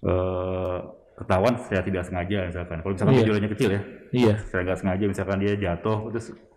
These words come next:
Speaker 1: difoto, "Oh, kok ada ininya?" gitu.
Speaker 2: Hmm.
Speaker 1: Atau ya semakin lama semakin gede, benjolan ini kok mengganggu.
Speaker 2: Jatuh, jatuhnya nggak apa-apa, tapi malah ketemu yang lainnya
Speaker 1: Ah,
Speaker 2: ya,
Speaker 1: iya.
Speaker 2: secara kebetulan.
Speaker 1: Iya. Itu yang,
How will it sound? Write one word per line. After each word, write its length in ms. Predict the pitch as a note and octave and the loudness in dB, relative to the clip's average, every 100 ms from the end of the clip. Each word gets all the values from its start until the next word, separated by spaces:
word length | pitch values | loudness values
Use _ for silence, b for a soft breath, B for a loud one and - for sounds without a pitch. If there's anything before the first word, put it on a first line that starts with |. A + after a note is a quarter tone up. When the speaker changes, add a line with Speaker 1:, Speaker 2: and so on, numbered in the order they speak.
| B B B B B B | B B B B B B
Speaker 1:
difoto, 480 | - F#2 E2+ F#2 F#2 | -10 -4 0 2 4
"Oh, 300 | A#2 G2+ F#2 | 4 2 0
kok 80 | F#2 | 2
ada 160 | A2 G2 | 2 4
ininya?" 320 | A2 A#2+ A#2+ | 2 0 0
gitu. 240 | G2 D2 D2 D#2+ - - | -2 -4 -6 -12 -8 0
Speaker 2:
Hmm. 160 | B2+ | 2
Speaker 1:
Atau 160 | A#2 A2 | 4 6
ya 160 | G#2 G2+ F#2+ - - | 6 4 2 -2 -8
semakin 300 | - F#2+ F#2+ G#2 | -4 -2 0 2
lama 240 | G#2 B2+ | 4 2
semakin 200 | A#2 A2 | 0 0
gede, 260 | A2 A#2+ C#3+ D3 | 2 4 4 4
benjolan 500 | B2+ A#2+ A2 G#2+ A2 | 2 0 2 2 2
ini 140 | A2+ C3+ | 2 2
kok 200 | D3 A#2 | 2 2
mengganggu. 420 | G#2+ G#2+ A2 A#2+ D3 | 2 2 4 4 4
Speaker 2:
Jatuh, 380 | B2 C3 C#3+ C3+ | 6 8 8 6
jatuhnya 360 | - C3+ D3+ F3+ | 6 6 6 6
nggak 140 | A#2+ A#2+ | 6 6
apa-apa, 340 | A#2+ A2+ C3+ F#3+ | 4 6 6 6
tapi 180 | D#3+ C#3+ | 6 6
malah 200 | F3 C#3+ | 6 6
ketemu 240 | C#3+ C3+ D3+ | 6 4 6
yang 160 | C#3 | 6
lainnya 380 | B2 A#2 A#2 C#3+ | 6 6 6 6
Speaker 1:
Ah, 100 | B2 | 6
Speaker 2:
ya, 200 | A2 A2 | 4 4
Speaker 1:
iya. 100 | A2+ | 2
Speaker 2:
secara 260 | A#2 A#2+ A#2 | 2 2 4
kebetulan. 540 | A#2 A2+ A2 B2 A#2 G2+ | 2 -2 2 4 6 4
Speaker 1:
Iya. 300 | G2 F2+ E2+ - B B B B | 2 0 -4 -8 B B B B
Itu 160 | G2+ A#2+ | -2 2
yang, 180 | A2+ | 4